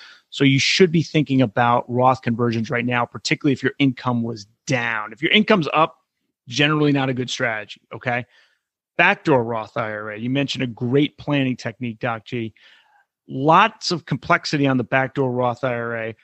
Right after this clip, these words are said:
but essentially what it is, is it's instead of this whole traditional versus Roth debate that you'll see out there in the fi community,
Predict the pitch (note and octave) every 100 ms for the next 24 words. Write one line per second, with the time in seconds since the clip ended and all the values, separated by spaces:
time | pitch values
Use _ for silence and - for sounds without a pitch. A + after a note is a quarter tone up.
0 | _ _ D#3+ D#3 - C#4 - F#3 C#3+ D3
1 | C3 C#3 D3 B2 A2+ A2 - C#3+ B2 _
2 | D#3 D#3+ - D#3 - - B3+ A#3 D3 E3+
3 | C#3+ - _ - E3+ E3 - D3 D#3+ E3+
4 | C3+ C3 A#2+ C3 G#2+ A2+ B2 C#3 - A#2+
5 | - A#2+ A#2+ - C3 C3 - - C3 B2
6 | B2 - A#2+ A2+ A#2 - A#2+ A#2 - A#2
7 | A2+ G#2+ A2